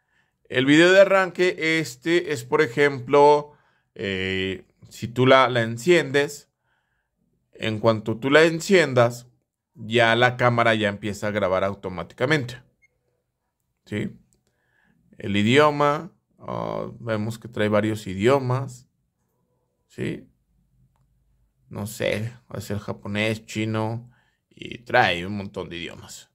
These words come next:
¿va? Nosotros usamos el español. Y este, el formateo, por si ya quieres formatear todos los videos.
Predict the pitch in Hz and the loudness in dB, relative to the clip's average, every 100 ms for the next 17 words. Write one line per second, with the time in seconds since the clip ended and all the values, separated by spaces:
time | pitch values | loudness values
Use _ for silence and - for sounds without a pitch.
0 | _ - 117 - - 110 104 113 127 120 | _ -6 -4 -4 -10 -16 -14 -12 -8 -8
1 | - _ _ _ _ _ _ _ _ _ | -8 _ _ _ _ _ _ _ _ _
2 | _ - 117 107 107 110 110 98 - 101 | _ -20 -8 -6 -4 -4 -4 -4 -6 -6
3 | 107 101 87 - _ _ _ _ _ _ | -2 -4 -4 -16 _ _ _ _ _ _
4 | _ _ _ _ _ _ _ - 131 127 | _ _ _ _ _ _ _ -12 -6 -4
5 | 127 123 120 113 - - 123 127 - 127 | -4 -2 -2 -2 -4 0 2 2 -2 -2
6 | 131 127 127 120 117 113 113 139 151 143 | -2 -4 -4 -4 -2 -6 0 4 6 4
7 | 160 - _ _ _ _ - 110 113 120 | 2 -6 _ _ _ _ -12 -8 -8 -10
8 | - 120 120 123 123 - _ _ _ _ | -8 -6 -4 -4 -6 -14 _ _ _ _
9 | _ _ - - 98 110 110 - 110 101 | _ _ -8 -8 -4 -4 -4 -6 -8 -6
10 | 98 98 104 - 107 107 107 107 110 110 | -8 -2 -4 -2 -6 -4 -4 -6 -4 0
11 | 131 131 135 127 - | 2 2 -2 -10 -18